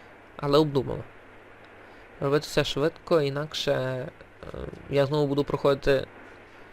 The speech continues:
цю, е, ці букви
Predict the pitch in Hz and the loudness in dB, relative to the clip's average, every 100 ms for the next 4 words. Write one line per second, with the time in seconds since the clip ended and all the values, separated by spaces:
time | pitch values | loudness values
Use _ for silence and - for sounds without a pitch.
0 | - - - 143 127 - - - - - | -20 -14 -2 0 0 -4 -12 -20 -20 -20
1 | - - - - - - - - - - | -20 -20 -20 -20 -20 -20 -20 -20 -20 -12
2 | 71 65 69 - - - - - - - | -8 -8 -8 -12 -18 -20 -20 -20 -14 -2
3 | 143 151 - 175 135 | 0 0 2 4 4